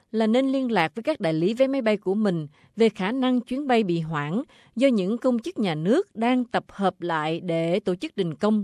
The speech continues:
trong kỳ nghỉ lễ này. Các nhân viên của Border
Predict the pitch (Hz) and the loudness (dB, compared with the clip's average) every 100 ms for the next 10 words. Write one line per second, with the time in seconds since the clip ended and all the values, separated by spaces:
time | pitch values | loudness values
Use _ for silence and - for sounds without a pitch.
0 | - 220 208 202 170 143 160 185 147 202 | 0 0 0 0 0 0 -4 -4 -4 -2
1 | 180 143 135 _ _ _ _ - 349 339 | -2 -2 -10 _ _ _ _ -6 -4 -2
2 | 269 247 269 262 247 175 208 247 240 226 | -2 0 2 2 0 2 2 0 0 0
3 | 208 | 2